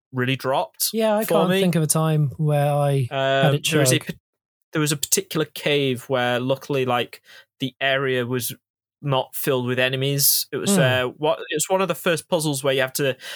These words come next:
Speaker 1: target all the, uh, walls with the storm missile.
Speaker 2: Ah, yeah, yeah, yeah.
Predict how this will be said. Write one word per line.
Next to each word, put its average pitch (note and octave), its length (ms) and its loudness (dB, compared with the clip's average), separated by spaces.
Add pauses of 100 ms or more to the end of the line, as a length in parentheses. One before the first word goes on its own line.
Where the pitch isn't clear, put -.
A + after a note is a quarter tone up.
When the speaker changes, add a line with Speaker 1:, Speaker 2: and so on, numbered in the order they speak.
(140)
Speaker 1:
target C#3 640 -2
all C#3+ 220 0
the, C3 320 0 (760)
uh, C3 360 0
walls B2+ 440 -2
with G#2+ 100 -10
the A#2 180 2
storm C3 460 0
missile. A2 480 0
Speaker 2:
Ah, D3+ 240 2
yeah, B2 220 0
yeah, G#2+ 280 2
yeah. G#2 140 0